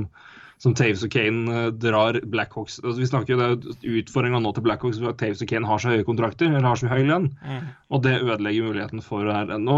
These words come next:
Speaker 1: er vi jo i en situasjon hvor de unge spillerne får betalt fryktelig mye før. Og de bridge-avtalene som vi har sett før, som gjorde at de, fordelen med å ha unge spillere på, kaller det billigere kontrakter i forhold til det, det,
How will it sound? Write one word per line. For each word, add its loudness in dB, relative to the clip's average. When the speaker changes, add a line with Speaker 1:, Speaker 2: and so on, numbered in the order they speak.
Speaker 1:
er 2
vi 4
jo 6
i 6
en 6
situasjon 2
hvor 6
de 4
unge 4
spillerne 2
får -4
betalt 0
fryktelig -2
mye 4
før. 4
Og 0
de 8
bridge-avtalene 2
som -2
vi 2
har 4
sett -2
før, 2
som 0
gjorde 4
at -4
de, 4
fordelen 2
med 4
å 4
ha 4
unge 0
spillere 0
på, 0
kaller 2
det -2
billigere 4
kontrakter 0
i -4
forhold 0
til 2
det, 0
det, -2